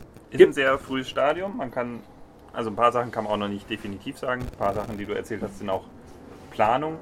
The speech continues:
Speaker 1: Ähm, sie sind jetzt so weit, dass sie in die Produktion gehen können. Dafür fand ich super spannend, was sie schon zeigen konnten. Fand ich schon sehr weit.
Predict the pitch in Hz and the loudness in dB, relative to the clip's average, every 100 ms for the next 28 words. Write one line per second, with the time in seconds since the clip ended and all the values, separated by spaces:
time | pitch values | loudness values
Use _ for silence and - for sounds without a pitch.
0 | - - - - - 107 113 107 110 120 | -14 -16 -16 -16 0 2 2 0 -2 -2
1 | 113 117 107 107 110 - 107 107 101 101 | -2 0 0 0 -2 -6 -10 -6 -6 -6
2 | - 104 - 113 117 101 87 80 - - | -6 -8 -6 -2 0 -2 -4 -8 -10 -12
3 | - - 117 156 151 135 127 123 - - | -8 2 2 2 0 0 0 -6 -10 -20
4 | - - - - - - - - 127 - | -20 -20 -20 -20 -20 -18 -12 -2 0 2
5 | 117 117 113 - - 101 98 117 143 151 | 0 2 -2 -2 -4 -2 0 -2 0 -4
6 | 151 180 202 - - - - - - - | -4 -10 -14 -16 -20 -20 -20 -20 -12 -4
7 | 120 113 120 101 95 87 85 123 - | -2 -2 -4 -2 0 2 0 0 -6